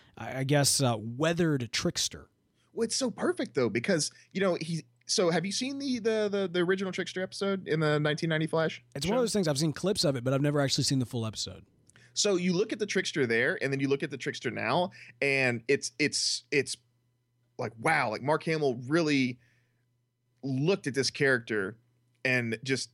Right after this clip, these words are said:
Speaker 2: sat down and was like, "What would twenty years of isolation in this prison do to this guy?"
Speaker 1: Oh, yeah.
Speaker 2: And, and just, like, that level of dedication, like, just, you know, 'cause, 'cause he, he's, like, super, like, super zen, right? You know, he, he's in lotus position,
Speaker 1: Mm, mm-hmm,
Speaker 2: uh,
Speaker 1: mm-hmm.
Speaker 2: like, meditating right when they come in,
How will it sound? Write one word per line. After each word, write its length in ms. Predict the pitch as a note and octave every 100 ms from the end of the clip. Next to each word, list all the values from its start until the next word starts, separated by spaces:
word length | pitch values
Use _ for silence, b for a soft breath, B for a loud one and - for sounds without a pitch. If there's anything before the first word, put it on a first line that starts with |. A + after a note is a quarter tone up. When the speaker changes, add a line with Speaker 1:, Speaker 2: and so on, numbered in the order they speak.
| -
Speaker 2:
sat 400 | - - D3+ -
down 180 | C#3+ C3+
and 100 | A#2+
was 120 | A#2+
like, 160 | A2+
"What 200 | A#2+ C#3+
would 100 | D3+
twenty 260 | D#3 D3+ D3+
years 280 | A#2+ B2+ B2+
of 80 | A#2+
isolation 480 | A2+ A2+ A2+ A2+
in 80 | G2+
this 100 | -
prison 360 | - B2 A#2 G2
do 140 | A#2 B2
to 80 | A#2+
this 200 | F#2+ -
guy?" 200 | F#2 A#2+
Speaker 1:
Oh, 80 | D#3
yeah. 280 | G2+ E2+ E2+ _ _ -
Speaker 2:
And, 280 | C3+ B2+ A2
and 160 | C3 C3+
just, 300 | C3+ A#2+ -
like, 300 | B2 G#2 - - A#2
that 260 | D#3 -
level 300 | D#3+ D#3 C#3
of 80 | A#2+
dedication, 640 | B2+ C3 - A#2 A#2 D#3+ D3
like, 260 | G#2 -
just, 280 | B2 A2 - _
you 120 | B2
know, 120 | A#2 G2+
'cause, 200 | D3 A#2
'cause 200 | - D3+
he, 100 | C#3 C3+
he's, 160 | C#3
like, 160 | B2 -
super, 420 | - F#3 E3+ D3+
like, 200 | G#2 A2
super 280 | - E3+ C#3+
zen, 360 | B2+ A#2 A#2+ G2
right? 220 | G#2+ G#2+
You 80 | A2+
know, 60 | A2+
he, 140 | A#2
he's 200 | G2 A#2
in 160 | A2+ G#2+
lotus 260 | C#3+ D3+
position, 680 | - A#2 A2 B2+ B2+ A#2+ G#2+
Speaker 1:
Mm, 60 | A#2
mm-hmm, 200 | A#2 G#2+
Speaker 2:
uh, 240 | G#2+ G#2+ G#2
Speaker 1:
mm-hmm. 100 | G2
Speaker 2:
like, 160 | A#2
meditating 640 | A#2+ C3 D3+ C#3 A2+ G#2+
right 180 | G#2+ A2+
when 80 | A#2+
they 100 | G#2
come 220 | C#3 A#2
in, 320 | A2+ B2+ G2+